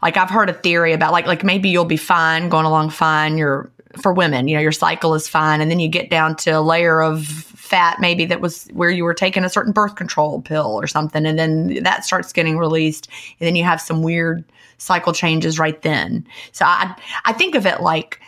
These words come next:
you know, if you're on a fossil dig and you're, like, uncovering different layers of things,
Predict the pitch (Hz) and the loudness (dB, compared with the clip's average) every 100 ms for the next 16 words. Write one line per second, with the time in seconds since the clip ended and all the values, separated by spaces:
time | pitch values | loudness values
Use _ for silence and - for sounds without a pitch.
0 | - - - 202 175 165 185 185 175 - | -20 -6 0 2 2 2 2 4 2 2
1 | 180 185 - 160 156 156 - - - - | 2 2 0 -2 0 -2 -2 -4 -6 -14
2 | - _ - 175 180 165 160 180 175 160 | -20 _ -2 0 2 2 2 0 0 0
3 | 190 190 180 160 170 - - 156 160 208 | 2 2 2 2 0 -2 -2 0 2 2
4 | 214 233 262 262 269 262 247 | 0 -2 0 0 2 0 -2